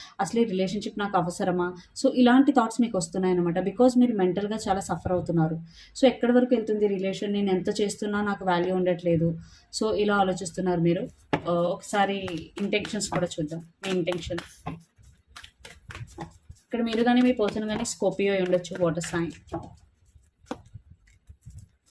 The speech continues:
Chariot and Queen of Wands and Nine of Wands. చూసారా?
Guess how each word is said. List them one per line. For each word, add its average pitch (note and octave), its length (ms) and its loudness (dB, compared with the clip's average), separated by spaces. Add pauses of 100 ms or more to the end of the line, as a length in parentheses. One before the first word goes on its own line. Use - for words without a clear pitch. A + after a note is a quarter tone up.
(2250)
Chariot G#3+ 480 0 (240)
and G3 200 -8
Queen G3 220 0
of F#3+ 160 -6
Wands F#3+ 260 -4
and G3 120 2
Nine E3 180 4
of E3+ 160 0
Wands. - 260 -14
చూసారా? G#3+ 340 -4